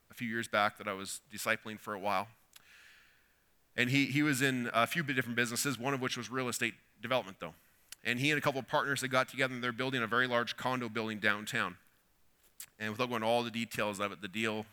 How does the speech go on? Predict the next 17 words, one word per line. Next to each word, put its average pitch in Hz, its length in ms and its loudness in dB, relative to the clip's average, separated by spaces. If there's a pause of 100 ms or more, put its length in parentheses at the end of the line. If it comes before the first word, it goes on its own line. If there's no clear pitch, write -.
(100)
fell 104 140 -2
apart. - 460 0 (560)
Investors 110 460 2
wanted 104 200 -2
their 90 60 -8
money 131 240 2
back. 127 400 4 (540)
And 104 120 -2
all 120 120 4
of 139 60 -2
a 139 40 0
sudden, 127 340 4
when 113 180 0
people 131 240 -6
started 123 260 2
having 117 220 6
to 101 180 0